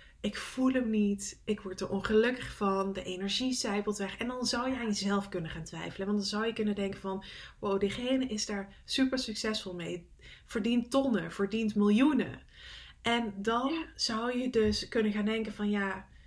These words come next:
Speaker 1: jeetje, misschien is het dan gewoon niet voor mij weggelegd. Of, hè, ehm,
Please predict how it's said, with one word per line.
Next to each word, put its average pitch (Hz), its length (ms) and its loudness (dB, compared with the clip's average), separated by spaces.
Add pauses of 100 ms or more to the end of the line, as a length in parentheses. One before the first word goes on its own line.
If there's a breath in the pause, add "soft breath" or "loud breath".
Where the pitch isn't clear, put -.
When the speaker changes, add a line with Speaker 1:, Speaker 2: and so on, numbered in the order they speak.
(420 soft breath)
Speaker 1:
jeetje, 214 600 -2
misschien 202 560 -2
is 208 160 -2
het 208 100 -4
dan 196 100 -4
gewoon 185 280 -2
niet 196 220 -2
voor 190 120 -4
mij 175 240 -4
weggelegd. 214 840 0
Of, 175 340 -10
hè, 202 280 -2
ehm, 175 400 -8